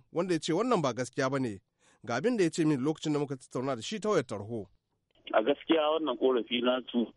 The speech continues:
Speaker 2: ba daidai ba ne, ba kuma gaskiya ba ne. Domin mu a matsayin mu na 'yan sanda ba mu da hurumin mu kori kowa daga gurin zaɓe. Aikin da aka sa mu shine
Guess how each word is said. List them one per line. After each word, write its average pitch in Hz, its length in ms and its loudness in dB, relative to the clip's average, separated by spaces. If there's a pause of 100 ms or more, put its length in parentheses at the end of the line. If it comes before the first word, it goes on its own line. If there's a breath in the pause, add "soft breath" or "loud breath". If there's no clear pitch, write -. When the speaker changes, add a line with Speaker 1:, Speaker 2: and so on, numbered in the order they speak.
(120)
Speaker 2:
ba 92 160 2
daidai 98 400 0
ba 104 160 2
ne, 90 160 -8
ba 92 160 2
kuma 104 240 0
gaskiya 107 380 0
ba 101 100 0
ne. - 140 -8 (100)
Domin 120 400 4 (160)
mu 165 160 2
a 123 80 2
matsayin 131 400 0
mu 127 80 2
na 120 80 -2
'yan 131 240 2
sanda 113 640 2
ba 123 240 2
mu 117 80 -4
da 113 160 -2
hurumin 110 400 2
mu 101 160 4
kori 101 240 2
kowa 147 320 2
daga 107 160 -2
gurin 101 320 0
zaɓe. 90 280 -4 (280)
Aikin 139 340 4
da - 140 2
aka 127 240 -2
sa 135 160 4
mu 139 400 2 (160)
shine 135 240 2